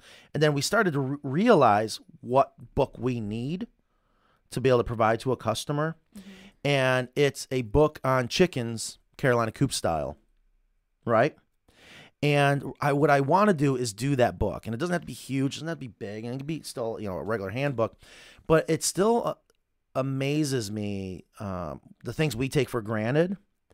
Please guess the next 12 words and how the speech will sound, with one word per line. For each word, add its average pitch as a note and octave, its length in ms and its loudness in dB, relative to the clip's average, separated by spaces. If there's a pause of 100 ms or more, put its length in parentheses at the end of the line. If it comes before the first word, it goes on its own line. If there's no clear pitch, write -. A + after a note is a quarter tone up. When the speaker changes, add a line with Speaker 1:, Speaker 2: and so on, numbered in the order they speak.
(400)
Speaker 1:
and C#3+ 100 0
the B2+ 60 0
questions D#3+ 540 2
that C#3+ 100 4
I B2 100 6
don't D#3+ 200 4
think E3 200 -2
are C#3+ 140 2
answered C3+ 340 -2
in A2 100 -2
other A2 220 0
books. - 560 -4